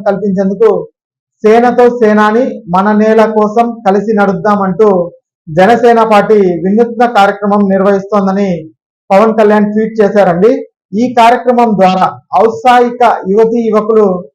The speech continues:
తమను, తమకు నచ్చిన అంశాన్ని ఎంచుకొని సేవలు అందించే అవకాశం ఈ వేదిక కల్పిస్తుందని పేర్కొన్నారు.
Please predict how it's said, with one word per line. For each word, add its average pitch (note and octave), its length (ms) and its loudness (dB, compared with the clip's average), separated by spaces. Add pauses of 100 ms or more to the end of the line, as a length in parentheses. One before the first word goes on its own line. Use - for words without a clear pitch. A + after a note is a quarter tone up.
(300)
తమను, G#3+ 340 2 (340)
తమకు A3 280 2 (120)
నచ్చిన B3+ 320 -2 (120)
అంశాన్ని A3 500 0 (300)
ఎంచుకొని A#3 480 0 (600)
సేవలు B3+ 420 2
అందించే A3 380 0 (100)
అవకాశం G#3 420 2 (320)
ఈ G#3 40 0 (120)
వేదిక G#3+ 280 0 (120)
కల్పిస్తుందని G#3 680 -2
పేర్కొన్నారు. G3 540 0